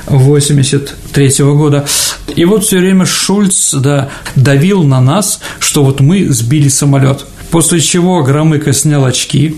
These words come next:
бросил их об стол, стол и закричал: «Запомните, Шульц, главная проблема в мире —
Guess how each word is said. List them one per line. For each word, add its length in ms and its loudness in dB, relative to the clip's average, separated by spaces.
бросил 560 2
их 240 -6
об 180 -4
стол, 160 -2
стол 260 0
и 260 0
закричал: 840 -2
«Запомните, 800 0
Шульц, 480 -2
главная 600 2
проблема 680 0
в 200 0
мире — 440 2